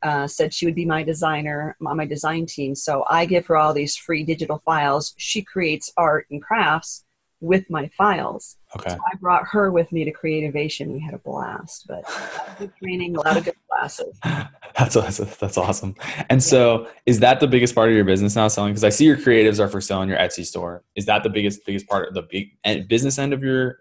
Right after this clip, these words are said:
Speaker 2: brand, or what's the biggest business end?
Speaker 1: <clears throat> As far as, you mean income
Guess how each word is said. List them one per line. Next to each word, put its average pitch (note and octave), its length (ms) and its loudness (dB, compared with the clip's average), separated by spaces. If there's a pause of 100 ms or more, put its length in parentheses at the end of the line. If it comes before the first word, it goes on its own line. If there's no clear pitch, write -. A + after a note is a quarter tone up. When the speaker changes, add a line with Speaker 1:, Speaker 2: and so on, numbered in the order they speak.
Speaker 2:
brand, A#2+ 260 -4
or F2+ 80 2
what's F#2 180 0
the F2+ 80 -6
biggest F#2 280 -6
business - 320 -16
end? - 80 -20 (640)
Speaker 1:
<clears throat> F#3+ 560 0
As F#3 180 2
far G3 200 4
as, E3 160 2
you F3+ 100 -2
mean D#3 180 0
income G3 640 -4